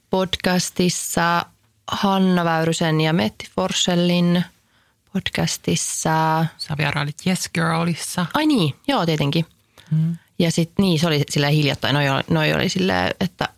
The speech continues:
Speaker 1: sit on enemmän aikaa, noi kaksi ekaa. Sit oli, nyt oli se Audiolandin
Speaker 2: Joo.
Speaker 1: podcast, missä olin.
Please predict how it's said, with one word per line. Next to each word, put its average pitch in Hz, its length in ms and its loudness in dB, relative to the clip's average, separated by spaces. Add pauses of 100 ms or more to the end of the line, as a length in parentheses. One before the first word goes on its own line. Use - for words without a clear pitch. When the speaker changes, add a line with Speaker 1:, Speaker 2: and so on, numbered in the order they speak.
(380)
Speaker 1:
sit 208 240 -4
on 175 60 0
enemmän 202 320 0
aikaa, 202 340 -2
noi 214 160 0
kaksi - 280 -4
ekaa. 185 540 0
Sit 208 180 0
oli, 180 140 2
nyt 180 220 0
oli 165 140 2
se - 180 -2
Audiolandin 165 960 2 (560)
Speaker 2:
Joo. 170 120 -4 (600)
Speaker 1:
podcast, - 540 -4
missä - 400 -2
olin. 214 600 2